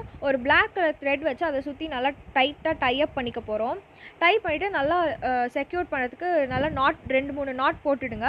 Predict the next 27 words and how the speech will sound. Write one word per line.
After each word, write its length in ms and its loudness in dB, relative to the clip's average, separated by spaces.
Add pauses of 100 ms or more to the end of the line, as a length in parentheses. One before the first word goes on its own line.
(120)
போட்டதுக்கப்புறம் 760 -2
கீழே 300 2
எக்ஸ்ட்ரா 340 0
ஹேர் 300 4
இருக்கும், 280 -8 (340)
அந்த 260 -4
ஹேரை 360 2
வந்து 220 -2 (100)
ட்விஸ்ட் 380 -4
பண்ணிட்டு, 440 0 (480)
அந்த 240 4
கொண்டை 360 0
சுத்தி 320 -6
நல்லா 300 2
ரொட்டேட் 440 2
பண்ணி, 300 -6 (420)
ஒரு 240 4
பின் 300 0
வச்சு 340 0 (100)
நீங்க 200 -6
நல்லா 180 -2
செக்யூர் 400 -4
பண்ணிடுங்க, 340 -2
அது 100 0
வெளியில 340 -2
வராத 360 0
மாதிரி. 260 -6